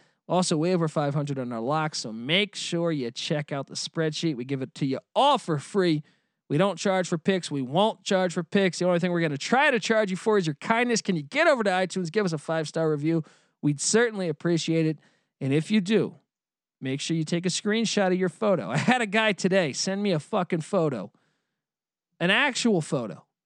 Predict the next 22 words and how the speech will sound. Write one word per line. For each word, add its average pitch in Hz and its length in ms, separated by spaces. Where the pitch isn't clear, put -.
He 202 100
took 262 240
a 226 60
photo, 180 720
not 180 280
from 359 200
his 330 140
phone, 160 460
<laughs> - 380
not 165 500
from - 340
a 311 40
screenshot. 240 800
He 240 140
had 285 420
a 214 140
fucking 247 480
photo, 175 760
like 170 160
a 156 100
physical 240 580
photo 147 540